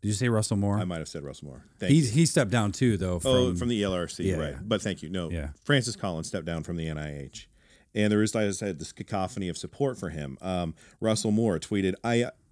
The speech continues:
Speaker 2: admire greatly the wisdom, expertise, and most of all, the Christian humility and grace of Francis Collins.
Speaker 1: <laughs>
Speaker 2: I cannot wait to see how God uses him next."
Speaker 1: Hmm.
Speaker 2: So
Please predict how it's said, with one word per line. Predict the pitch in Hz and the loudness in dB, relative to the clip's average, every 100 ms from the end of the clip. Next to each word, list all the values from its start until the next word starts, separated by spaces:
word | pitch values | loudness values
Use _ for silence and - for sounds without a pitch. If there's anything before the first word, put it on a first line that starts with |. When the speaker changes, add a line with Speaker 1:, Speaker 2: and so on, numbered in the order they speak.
| - | -4
Speaker 2:
admire | 117 120 127 147 156 | 0 2 2 4 4
greatly | 117 107 123 135 123 101 | 2 2 4 4 2 -2
the | 92 | 0
wisdom, | 98 87 127 139 - 151 151 156 _ - - - | -2 2 2 2 2 0 0 -4 _ -20 -12 0
expertise, | 131 - 143 131 117 101 98 - - | 2 2 -4 -2 0 0 0 -4 0
and | 113 | 4
most | 123 127 - | 4 2 0
of | 107 | 0
all, | 95 92 | 0 0
the | 101 | -4
Christian | - 143 - 135 | -2 -2 -2 -4
humility | 113 113 113 120 110 101 | -2 0 0 2 0 -2
and | 98 90 | -4 -4
grace | 87 104 98 80 98 | -2 0 0 -4 -8
of | - | -8
Francis | 92 85 85 - | -8 -8 -10 -12
Collins. | 80 57 - 147 - | -10 -10 0 0 2
Speaker 1:
<laughs> | 127 - | -2 -2
Speaker 2:
I | 104 | -4
cannot | - 113 110 - | -2 -2 -2 -2
wait | 95 85 | -4 -4
to | 87 | -8
see | - 92 92 90 _ - | -8 -6 -8 -10 _ -6
how | 95 | -4
God | 87 85 80 | -2 -4 -4
uses | 78 78 73 | -6 -6 -8
him | 80 73 | -10 -10
next." | 62 - - - _ _ _ _ _ _ _ - | -12 -16 -20 -20 _ _ _ _ _ _ _ -2
Speaker 1:
Hmm. | 156 139 92 | 2 2 0
Speaker 2:
So | - - 160 135 | -6 2 4 4